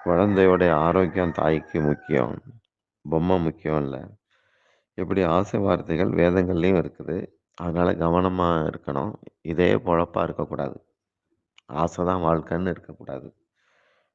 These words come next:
மேலுலகம், மேல் பதவி, போகம், ஐஸ்வர்யம், இப்படி இதே கதையில வாழ்க்கை போயிடக்கூடாது அப்படின்னு நாம அவங்ககிட்ட, ஆசை உள்ளவன அவங்ககிட்ட போய் இதை நிரூபிக்கவும் முடியாது. "இதுதான் வாழ்க்கையில உயர்ந்த நிலை" அப்படின்னு சொல்லி அவன் வாதிப்பான்.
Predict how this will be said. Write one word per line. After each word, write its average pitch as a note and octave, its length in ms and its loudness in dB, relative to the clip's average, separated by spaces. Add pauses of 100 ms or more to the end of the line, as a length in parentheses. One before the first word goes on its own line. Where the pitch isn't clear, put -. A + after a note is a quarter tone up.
(140)
மேலுலகம், F#2+ 580 2
மேல் F2 320 2
பதவி, E2+ 440 0
போகம், E2+ 500 0
ஐஸ்வர்யம், E2 720 -2 (720)
இப்படி F2 280 -4
இதே F2+ 260 2
கதையில F2+ 500 2
வாழ்க்கை E2+ 440 0
போயிடக்கூடாது E2 1000 0 (420)
அப்படின்னு F#2 320 -2
நாம D#2 280 0 (880)
அவங்ககிட்ட, F2 600 -2
ஆசை F#2 340 0
உள்ளவன F2 680 0 (140)
அவங்ககிட்ட E2+ 400 -4
போய் G#2 120 -2
இதை F2 160 2
நிரூபிக்கவும் F#2+ 640 -2
முடியாது. E2 540 -2 (140)
"இதுதான் F#2 360 0
வாழ்க்கையில F#2 720 2
உயர்ந்த F#2 600 0
நிலை" E2 360 2
அப்படின்னு D#2+ 260 -2
சொல்லி E2 200 -2
அவன் F2 160 2
வாதிப்பான். E2 580 -2